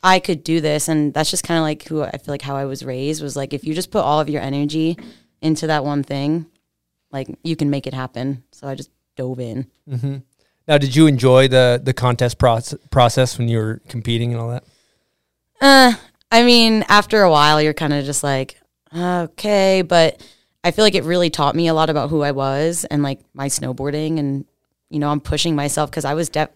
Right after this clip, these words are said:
Speaker 1: I was the worst in the contest scene, I feel like, for a sec. Like, I didn't know how to, like, really do anything, like, big spin. And then one day I was like, "I'm just gonna try a cab five and, you know, back five and just keep working my way up." So.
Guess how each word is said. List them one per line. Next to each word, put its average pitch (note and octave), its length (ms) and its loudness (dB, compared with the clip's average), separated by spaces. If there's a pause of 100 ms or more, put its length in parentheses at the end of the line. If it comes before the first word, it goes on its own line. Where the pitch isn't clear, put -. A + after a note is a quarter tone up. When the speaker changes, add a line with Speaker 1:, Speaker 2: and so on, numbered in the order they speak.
(300)
Speaker 1:
I G#3 80 4
was D4 180 4
the D#4+ 140 6
worst C#3+ 560 -4 (160)
in D#3+ 140 -2
the D#3 80 0
contest D3 460 -4
scene, D#3 200 0
I E3+ 100 2
feel F3+ 180 0
like, F3+ 160 0
for F#3+ 100 -2
a F#3+ 80 0
sec. G3 320 2
Like, D#3+ 260 0 (960)
I G3 120 6
didn't F#3+ 180 4
know F#3 120 4
how F3 160 4
to, F3 120 4
like, D#3 160 0 (220)
really D#3+ 200 0
do D#3 140 -2
anything, D3+ 840 0 (160)
like, C3 200 -10
big D3 180 -4
spin. C#3+ 520 -4 (300)
And D#3 100 -2
then D3+ 100 2
one D#3 160 2
day D#3 120 4
I D#3+ 40 2
was D3 100 0
like, C#3+ 180 -6
"I'm C3 120 -4
just B2+ 140 -6
gonna C#3+ 200 -4
try C3 280 -10
a C3+ 80 -6
cab C#3+ 280 -6
five D#3 480 -2 (120)
and, C#3+ 380 -4
you C3 100 -4
know, C#3 220 -4 (420)
back F#3 200 -2
five C3 320 -4
and C#3 100 -4
just C3+ 140 -8
keep - 200 -10
working C3+ 340 -6
my C3+ 140 -6
way B2+ 200 -8
up." B2+ 280 -10
So. A#2+ 360 -10